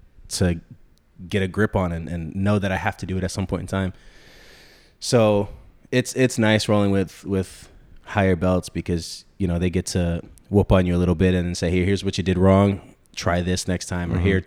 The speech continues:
Speaker 1: or if, if you're in the middle of the roll, like, I was trying to, I was trying to get back into half guard, and I've never had anybody bring their inside arm and just kinda hold my legs in. I'm just like,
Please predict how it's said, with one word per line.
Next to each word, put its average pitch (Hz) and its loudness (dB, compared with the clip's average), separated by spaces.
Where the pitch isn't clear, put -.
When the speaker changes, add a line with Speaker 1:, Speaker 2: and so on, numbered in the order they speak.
Speaker 1:
or 95 0
if, 104 -2
if 107 0
you're 101 6
in 104 6
the 101 6
middle 107 8
of 98 4
the 95 4
roll, 101 8
like, 87 0
I 95 4
was 101 2
trying 104 -2
to, 92 -4
I 98 -4
was - -2
trying 110 4
to 104 4
get 104 6
back 104 4
into 98 4
half 107 2
guard, 95 4
and 90 0
I've 101 -2
never 113 4
had 113 4
anybody 110 4
bring 110 4
their 107 2
inside 104 0
arm 110 4
and 95 0
just 95 -4
kinda 107 0
hold 107 0
my 101 0
legs 107 0
in. 95 0
I'm 92 0
just 98 -4
like, 98 0